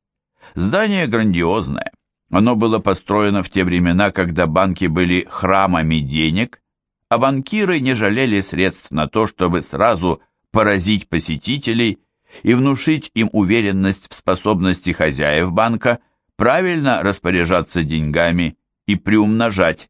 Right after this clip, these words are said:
состояние клиентов. Именно в Готэм-холле в две тысячи девятом году собралось более тысячи человек,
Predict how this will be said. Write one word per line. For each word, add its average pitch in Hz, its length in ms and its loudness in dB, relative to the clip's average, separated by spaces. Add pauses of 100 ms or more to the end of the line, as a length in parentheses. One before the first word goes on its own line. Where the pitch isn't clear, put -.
(140)
состояние 80 760 0
клиентов. 58 600 -8 (760)
Именно 190 440 0
в 110 100 -4
Готэм-холле 110 920 0 (560)
в 67 80 -6
две 85 220 2
тысячи 82 480 -2
девятом 73 500 -2
году 82 380 -4 (400)
собралось 147 640 0
более 135 480 0
тысячи 110 580 -2
человек, 73 600 -4